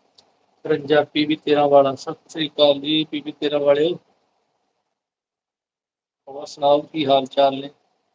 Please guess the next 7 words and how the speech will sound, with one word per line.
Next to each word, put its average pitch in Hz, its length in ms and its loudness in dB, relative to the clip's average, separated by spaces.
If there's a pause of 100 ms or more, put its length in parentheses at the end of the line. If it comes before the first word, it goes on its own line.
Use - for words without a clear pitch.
(2500)
ਅਹ, 143 460 -12 (380)
ਕੁਮੈਂਟ 165 300 4
ਦੇ 160 100 2
ਵਿੱਚ 160 180 -6
ਨਾਮ 151 280 2
ਲਿਖੋ 147 240 -4
ਤੁਹਾਡਾ। 147 320 2